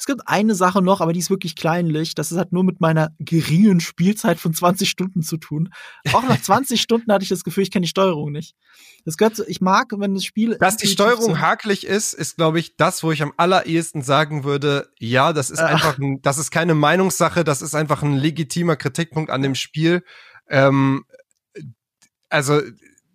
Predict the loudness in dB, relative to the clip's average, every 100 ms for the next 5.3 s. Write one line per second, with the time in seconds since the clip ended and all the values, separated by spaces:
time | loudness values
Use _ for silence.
0 | _ _ _ _ 0 0 0 0 2 2
1 | 0 -2 -6 -4 0 0 0 -2 _ -8
2 | -8 -8 _ _ _ _ -4 0 0 0
3 | -2 2 2 2 0 0 0 0 -2 -4
4 | -4 -2 0 0 0 0 0 0 2 4
5 | 2 0